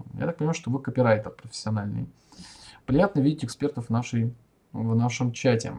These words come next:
Друзья мои, смотрите, э, соответственно, если мы просто скачаем какой-либо,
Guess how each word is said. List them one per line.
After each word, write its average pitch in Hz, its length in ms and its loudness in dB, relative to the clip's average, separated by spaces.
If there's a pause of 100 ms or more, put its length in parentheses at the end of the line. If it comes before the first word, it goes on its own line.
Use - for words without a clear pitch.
Друзья 147 400 4
мои, 110 300 2
смотрите, 147 600 2 (180)
э, 107 440 0
соответственно, 151 720 -2 (560)
если 247 340 8
мы 196 200 8 (340)
просто 214 480 12
скачаем 135 840 4 (480)
какой-либо, 123 920 2